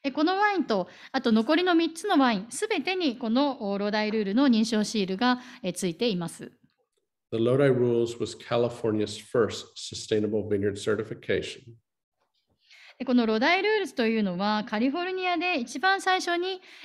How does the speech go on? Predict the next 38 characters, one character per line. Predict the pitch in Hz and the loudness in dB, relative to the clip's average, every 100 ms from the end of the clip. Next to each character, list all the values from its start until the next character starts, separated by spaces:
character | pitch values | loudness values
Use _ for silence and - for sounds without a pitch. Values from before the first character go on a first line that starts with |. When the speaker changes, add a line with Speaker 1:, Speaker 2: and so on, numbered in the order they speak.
| 247 | -4
Speaker 1:
え | 220 | 0
ー、 | |
設 | 254 254 | 0 -2
立 | 247 240 - | -4 -4 -4
さ | 226 | -2
れ | 220 | -2
た | 214 262 | 0 0
サ | 262 240 | 0 -4
ス | 220 | -2
テ | 302 | 2
ナ | 330 349 | 4 2
ブ | 349 | 2
ル | 339 | 2
認 | 311 330 | 4 2
証 | 320 277 269 262 233 226 | 2 4 4 2 0 0
機 | 226 | 0
関 | 233 202 | 0 2
に | |
な | 240 | 2
っ | 208 | 2
て | 180 | -2
お | 156 | -4
り | 156 | -4
ま | 151 | -4
す。 | - _ _ _ _ _ 110 | -6 _ _ _ _ _ -10
Speaker 2:
And | 104 | -8
covers | - 120 113 110 | -4 -2 0 0
over | 117 110 | 2 2
a | 101 | 0
hundred | 120 120 117 117 110 | -2 -2 -4 -6 -4
different | 117 - 107 | -4 -4 -10
farming | - 117 110 104 104 | -6 -2 0 0 -4
practices | - 107 - 110 - 98 95 - - | -4 -6 -6 -12 -12 -12 -14 -18 -12
that | 107 | -8
a | 101 | -8
grower | 92 98 95 92 | -2 0 0 -2
must | 98 - - | -4 -8 -8
do | 104 85 | -6 -6